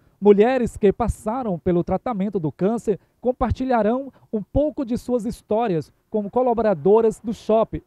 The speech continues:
e visitantes que visitarem a, o estande. No quarto e último dia da campanha, na quarta-feira, dia trinta de outubro, o espaço de acolhimento terá o dia D e receberá a médica e mastologista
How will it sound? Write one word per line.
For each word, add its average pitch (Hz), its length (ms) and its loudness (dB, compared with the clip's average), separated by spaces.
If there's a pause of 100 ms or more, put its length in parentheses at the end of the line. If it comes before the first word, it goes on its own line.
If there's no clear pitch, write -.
e 247 60 -2
visitantes 233 600 -2 (220)
que 240 100 4
visitarem 220 680 0 (100)
a, 240 260 -4
o 247 80 0
estande. 151 460 -2
No 208 60 0
quarto 262 400 0
e 226 40 4
último 214 380 0
dia 185 400 2 (220)
da 165 160 -2
campanha, 233 520 -2
na 175 140 -2
quarta-feira, 165 640 0
dia 175 160 0
trinta 240 340 0
de 156 120 0
outubro, 226 540 0 (380)
o 180 80 -2
espaço 240 440 -2
de 196 80 2
acolhimento 190 600 0
terá 233 300 2
o 233 80 2
dia 240 220 2
D 185 340 2 (300)
e 175 40 0
receberá 196 680 0 (140)
a 170 80 -2
médica 208 600 -2 (200)
e 196 100 4
mastologista 226 1120 2